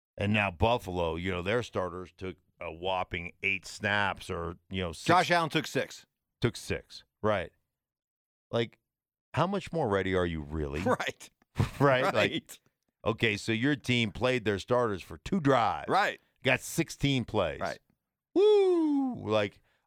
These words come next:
Speaker 1: are you that far advanced? Are you that far ahead? It really matters how you practice, the way, the intensity of practice, uh, the way you work in practice, and, and, and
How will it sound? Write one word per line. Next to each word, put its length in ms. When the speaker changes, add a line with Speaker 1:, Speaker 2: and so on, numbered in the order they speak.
Speaker 1:
are 100
you 280
that 340
far 420
advanced? 580
Are 40
you 200
that 340
far 280
ahead? 400
It 80
really 220
matters 460
how 160
you 200
practice, 600
the 140
way, 420
the 180
intensity 560
of 220
practice, 580
uh, 140
the 140
way 180
you 180
work 360
in 120
practice, 600
and, 280
and, 300
and 220